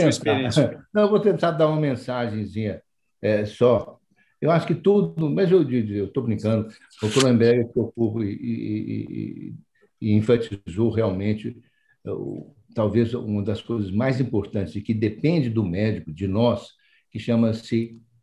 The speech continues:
Speaker 1: é, relação médico-paciente. Sem uma boa relação, relação médico-paciente, nosso, toda essa teoria, todos esses, é, frufrus, esse negócio,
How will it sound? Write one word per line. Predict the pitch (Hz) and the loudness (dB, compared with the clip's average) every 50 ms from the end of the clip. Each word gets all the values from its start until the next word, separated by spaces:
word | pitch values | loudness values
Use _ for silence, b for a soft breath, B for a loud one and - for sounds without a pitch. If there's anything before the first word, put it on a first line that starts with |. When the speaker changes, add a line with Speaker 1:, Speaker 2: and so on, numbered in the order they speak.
| _ _ - | _ _ -10
Speaker 1:
é, | 139 110 110 107 107 107 107 - - - - _ _ _ _ _ | -6 -4 -2 -2 -2 -2 -2 -4 -10 -18 -20 _ _ _ _ _
relação | - 117 - 180 196 165 151 127 110 - - 131 123 | -14 0 4 4 6 6 6 4 2 2 2 2 4
médico-paciente. | 117 104 101 98 95 95 - _ - 92 - - - 82 78 - _ _ _ _ _ b b b b b b b | 4 2 2 0 -2 -4 -8 _ -12 -12 -12 -12 -12 -14 -16 -16 _ _ _ _ _ b b b b b b b
Sem | - - 175 | -2 0 2
uma | 196 190 170 | 4 4 4
boa | 135 127 175 190 190 180 160 | 4 6 8 10 10 8 6
relação, | - - - 160 165 160 156 143 117 - - - 123 120 117 120 117 - - | 4 2 2 4 4 4 4 2 0 -2 -2 -2 0 0 0 0 -2 -6 -8
relação | - - 170 165 131 107 - - - - _ _ _ _ | 0 0 2 2 2 0 -2 -6 -12 -16 _ _ _ _
médico-paciente, | 104 104 - - 98 - - 113 123 131 - - - - _ _ _ _ _ _ _ _ | -12 -10 -8 -8 -10 -6 -4 -2 -2 0 -2 -4 -8 -16 _ _ _ _ _ _ _ _
nosso, | - 151 165 170 175 147 - 151 143 | -4 -2 -2 0 -2 -2 -2 -4 -6
toda | 143 - - - 190 214 208 202 170 160 147 | -6 -10 2 6 6 8 8 6 6 4 2
essa | 131 - - 123 | 2 2 0 -2
teoria, | 117 - - 123 113 101 98 101 107 113 113 110 107 107 101 95 | -2 0 0 0 0 0 0 0 0 0 0 0 0 -2 -2 -2
todos | - - 127 131 127 110 110 107 104 | -4 -4 -2 -2 -2 -2 -2 -4 -2
esses, | 104 104 98 - - 101 98 - - - b b b b b b b b | -4 -4 -4 -6 -8 -10 -10 -10 -16 -20 b b b b b b b b
é, | _ 113 107 | _ -10 -10
frufrus, | - - - 143 135 - - - 123 123 123 123 127 120 110 104 | -8 0 2 2 2 2 2 2 4 6 6 6 6 6 4 4
esse | 110 107 104 110 | 2 0 2 0
negócio, | 110 101 82 - 107 113 117 113 113 - 131 - | -2 -2 0 0 0 0 0 -2 -2 -6 -12 -14